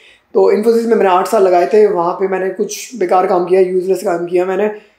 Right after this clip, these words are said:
फिर मैंने आठ साल के बाद जाके मैंने career change किया बिल्कुल। मैं शुरू से आईटी में था by the way, ऐसा नहीं कि मैं आईटी में enter किया हूँ, मैं आईटी में ही था, पर आईटी में दूसरी line में काम करता था मैं।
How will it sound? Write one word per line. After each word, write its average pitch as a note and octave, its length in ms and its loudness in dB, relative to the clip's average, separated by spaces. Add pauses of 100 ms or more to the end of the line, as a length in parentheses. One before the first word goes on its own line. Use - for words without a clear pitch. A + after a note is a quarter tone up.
(120)
फिर C#4 240 2
मैंने A#3 220 4
आठ G#3 200 2
साल A#3+ 180 0
के A3+ 80 2
बाद G3 220 2
जाके G3 260 -2
मैंने G#3+ 280 -6
career G#3 300 2
change F#3 260 -2
किया F#3 140 0
बिल्कुल। F3 440 -2 (360)
मैं C4 120 2
शुरू C4+ 200 2
से C#4+ 80 0
आईटी F3 260 2
में G#3 120 0
था G3 140 0
by E3+ 100 2
the E3+ 120 -2
way, F#3 100 -2 (280)
ऐसा F3+ 200 -2
नहीं A3 160 2
कि A3+ 60 2
मैं G#3+ 100 2
आईटी F3+ 440 2
में G#3 80 4
enter F#3+ 260 0
किया F#3+ 160 -2
हूँ, A#3 100 -6
मैं A3+ 100 0
आईटी F3 260 0
में G3+ 100 0
ही G#3+ 180 0
था, - 240 -10 (340)
पर A3 100 2
आईटी B3+ 220 2
में B3+ 200 2
दूसरी A#3+ 280 -2
line A3 240 0
में A3 160 2
काम G3 200 0
करता F3+ 240 -2
था F#3+ 120 -2
मैं। A#3 120 -4